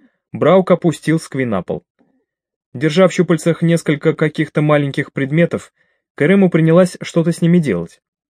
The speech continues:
Хотя Уокеру было трудно сказать что-то определенное о чувствах инопланетянки по ее плоскому лицу, он все же мог бы поклясться, что Скви с удовольствием смотрит на результаты своего труда. «Что ты с ними сделала?» —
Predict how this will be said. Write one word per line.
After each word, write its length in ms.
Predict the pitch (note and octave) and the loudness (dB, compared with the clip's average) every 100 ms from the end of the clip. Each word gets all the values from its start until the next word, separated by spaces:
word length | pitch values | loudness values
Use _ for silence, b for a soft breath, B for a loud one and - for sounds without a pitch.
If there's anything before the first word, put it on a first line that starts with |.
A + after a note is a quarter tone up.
| _ _ _ | _ _ _
Хотя 280 | _ A2 B2 | _ -2 2
Уокеру 360 | A#2+ A#2 B2 A#2+ | 2 2 0 0
было 240 | B2+ C3 | 2 2
трудно 300 | C3 C#3 A2+ | 0 -2 -4
сказать 420 | G2+ G#2+ G#2 F#2 - | -6 -6 -6 -6 -10
что-то 360 | - A2+ A2 | -8 -6 -4
определенное 840 | - A#2 C3 B2 D3+ C3+ G2 F2+ - | -6 -6 -4 -2 0 0 -2 -8 -8
о 80 | G#2 | -12
чувствах 460 | - G#2+ G#2+ F#2+ - | -12 -10 -8 -10 -10
инопланетянки 760 | G#2 F#2+ G#2 G#2 G2 G2 F2+ | -10 -6 -6 -6 -4 -6 -6
по 140 | G2 G#2+ | -8 -6
ее 280 | G2+ G2+ F#2+ | -4 -4 -4
плоскому 440 | G#2+ G2+ - A2+ | -4 -4 -4 -6
лицу, 400 | C3 - A3+ G#3+ _ _ _ _ _ _ | -6 -4 -4 -4 _ _ _ _ _ _
он 180 | F#3 G#3 | 0 0
все 220 | - G3 | 4 4
же 120 | F3 | 4
мог 220 | E3+ F3+ | 4 2
бы 140 | E3 F3 | 2 2
поклясться, 760 | E3 D3 C#3+ E3+ - - F#2 E2+ | 2 0 2 0 0 -6 -10 -10
что 260 | - G#2 | -6 -6
Скви 260 | F#2+ - C3+ | -4 -6 -6
с 140 | - | -2
удовольствием 600 | G3 F#3+ D3 F#2+ - F#2 F2 | 0 2 0 -2 -6 -8 -8
смотрит 500 | A2+ C3 E3+ F3 _ - | -6 -4 -2 -4 _ -8
на 120 | C#3 | -4
результаты 580 | D3 C3 B2 G2+ F#2+ C#3 | -2 -2 -2 -2 -4 -6
своего 380 | - C#3+ F#2 | -6 -6 -6
труда. 340 | E2+ F#2 F2 D#2+ _ _ _ _ _ _ _ _ _ _ _ _ _ | -10 -10 -10 -14 _ _ _ _ _ _ _ _ _ _ _ _ _
«Что 220 | - D#3+ | -8 -4
ты 100 | D3+ | -2
с 80 | - | 0
ними 160 | F3 | 2
сделала?» — 460 | F3+ E3 C#3 F#2+ F#2 | 4 4 0 0 -8